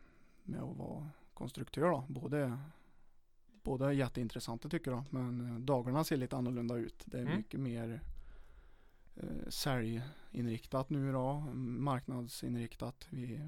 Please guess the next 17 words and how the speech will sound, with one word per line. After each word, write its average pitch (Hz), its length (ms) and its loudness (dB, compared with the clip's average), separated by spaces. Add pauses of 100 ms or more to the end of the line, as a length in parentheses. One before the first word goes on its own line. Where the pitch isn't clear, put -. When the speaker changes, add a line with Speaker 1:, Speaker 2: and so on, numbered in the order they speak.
Speaker 1:
vi 135 80 -6
tittar - 300 -4
på, 123 300 -4 (640)
eh, 196 380 -6 (120)
priser 151 640 0
och, 147 260 -4 (1000)
och 147 420 -6
nya 143 300 4
produkter, 143 920 2 (160)
eh, 139 60 -2
gamla 135 540 4
produkter. 139 880 0 (280)
Hur 143 120 0
ska 139 160 2
portföljen 131 420 4
se - 120 2
ut, 131 380 2